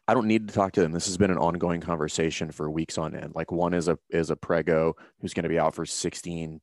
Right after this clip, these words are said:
to twenty weeks, potentially with travel and then post-maternity stuff. And so I don't need to do, and,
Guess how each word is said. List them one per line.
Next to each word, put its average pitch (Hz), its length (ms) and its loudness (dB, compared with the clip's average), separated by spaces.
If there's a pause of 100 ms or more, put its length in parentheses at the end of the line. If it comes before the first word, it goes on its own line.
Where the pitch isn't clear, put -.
(120)
to - 120 -18
twenty 82 420 -4
weeks, 78 320 -4
potentially 82 540 -4
with 78 180 -6
travel 80 640 2
and 71 80 -8
then 67 120 -8
post-maternity 80 680 -6
stuff. 78 380 -4
And 80 180 -10
so 92 320 4 (500)
I 117 60 4
don't 127 140 -2
need 113 240 2
to 107 80 -4
do, 98 80 4
and, 87 160 0